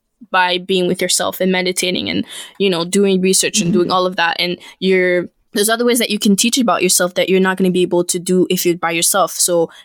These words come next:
Speaker 1: you'll, uh, learn about yourself through friends and families and stuff like that. But then at
Speaker 2: Mm-hmm.
Speaker 1: this, in the same way, you can still learn about yourself through dating and meeting new people and exploring that part of yourself
Speaker 2: Mm-hmm.
Speaker 1: romantically,
Speaker 2: Mm-hmm.
Speaker 1: right?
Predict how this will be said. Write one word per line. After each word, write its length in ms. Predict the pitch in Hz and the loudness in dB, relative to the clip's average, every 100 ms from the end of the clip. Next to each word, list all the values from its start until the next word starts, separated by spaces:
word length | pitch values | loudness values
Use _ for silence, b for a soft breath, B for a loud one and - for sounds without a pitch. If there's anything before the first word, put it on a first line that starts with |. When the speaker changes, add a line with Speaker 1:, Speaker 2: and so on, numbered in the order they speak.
| - | 0
Speaker 1:
you'll, 380 | 180 175 165 - _ _ - | 2 4 2 -4 _ _ 0
uh, 240 | 180 170 165 | 2 2 2
learn 200 | 180 190 | 2 2
about 220 | 180 170 | 0 0
yourself 320 | 185 - 175 - | 0 0 -2 -4
through 80 | |
friends 480 | 180 - 220 185 170 | -4 0 0 0 -2
and 120 | 156 | -4
families 540 | 170 208 196 170 151 156 | -2 0 0 -2 -2 -2
and 100 | 170 | -2
stuff 220 | - - | -4 -6
like 140 | 180 | -6
that. 300 | - 190 - B B B _ | 0 0 0 B B B _
But 100 | 180 | -2
then 160 | 190 | 0
at 120 | 185 180 | 0 0
Speaker 2:
Mm-hmm. 180 | 180 | -2
Speaker 1:
this, 180 | 180 185 | -2 0
in 160 | 202 208 | 2 2
the 80 | 196 | 2
same 320 | - 220 196 | 2 2 2
way, 260 | 185 190 - | 2 2 0
you 120 | 185 | 0
can 200 | 180 185 | 2 0
still 580 | - 185 180 175 180 - - | 0 2 4 4 2 -2 -2
learn 180 | 180 175 | 0 0
about 200 | 165 180 | -2 -2
yourself 460 | 175 165 160 - - | -2 -2 -4 -6 -6
through 340 | 170 156 156 - | -2 0 0 -2
dating 300 | 214 220 165 | -2 -2 -2
and 140 | 170 165 | 0 0
meeting 220 | 165 160 | 0 0
new 120 | 165 | -2
people 380 | 180 196 175 151 | -2 -4 -2 -2
and 120 | 156 | -2
exploring 440 | 185 - - 175 165 | -4 -4 -2 -2 -2
that 360 | 165 - - B B B | -4 -4 -8 B B B
part 200 | - 180 | -10 -4
of 80 | 175 | -2
yourself 400 | 156 214 180 202 | 0 -2 -2 -2
Speaker 2:
Mm-hmm. 80 | 190 | -2
Speaker 1:
romantically, 580 | 175 165 - - 160 - | -2 -2 -4 -6 -12 -4
Speaker 2:
Mm-hmm. 100 | 202 | -2
Speaker 1:
right? 280 | 175 170 | 0 0